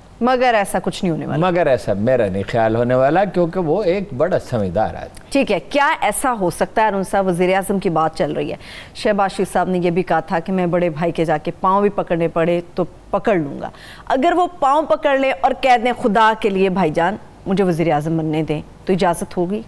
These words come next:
Speaker 1: रास्ता हमवार होगा?
Speaker 2: देखिए, rule out तो किसी चीज़ को भी नहीं किया जा सकता। सियासत में हर चीज़ मुमकिन है, ऐसे ही फंस जाएं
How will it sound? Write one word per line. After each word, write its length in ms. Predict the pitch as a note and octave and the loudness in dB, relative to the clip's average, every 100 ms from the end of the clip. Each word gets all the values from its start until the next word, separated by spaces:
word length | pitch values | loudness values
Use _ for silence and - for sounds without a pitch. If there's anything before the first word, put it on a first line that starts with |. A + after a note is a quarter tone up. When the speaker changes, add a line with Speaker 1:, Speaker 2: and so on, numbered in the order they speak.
| - | -6
Speaker 1:
रास्ता 320 | F#3+ F3+ - F#3 | -2 -2 -2 -2
हमवार 280 | F#3 E3+ | 0 0
होगा? 220 | E3+ E3+ G#3+ | 0 -2 -6
Speaker 2:
देखिए, 880 | F#3 A#3+ C4+ - D4+ G#3+ C3 G2+ G2 | 0 0 2 2 2 4 2 -2 -2
rule 380 | A#2 A3 C4+ C4+ | 2 2 4 4
out 200 | B3+ B3 | 2 2
तो 120 | B3+ | 0
किसी 320 | A3 A3+ A#3+ | 0 0 2
चीज़ 280 | G#3+ A3 G#3 | 2 2 2
को 100 | G#3+ | 2
भी 140 | G#3+ | 2
नहीं 220 | G#3 G#3 | 2 2
किया 200 | F#3 G3 | 4 4
जा 200 | F3+ E3+ | 4 4
सकता। 380 | D3+ D#3 D3 D#3+ | 2 0 0 0
सियासत 360 | D3+ D#3 D3+ E3 | 2 2 2 2
में 180 | F3 C#3+ | 2 2
हर 160 | C3+ | 2
चीज़ 200 | D#3 E3 | 2 2
मुमकिन 440 | D#3 D3 C3+ D3+ D#3 | 2 0 0 0 2
है, 140 | D3 | 2
ऐसे 120 | C3+ | 2
ही 120 | F3 | 0
फंस 260 | D#3+ D3 C3+ | 2 0 0
जाएं 260 | C#3 C#3 | -2 -2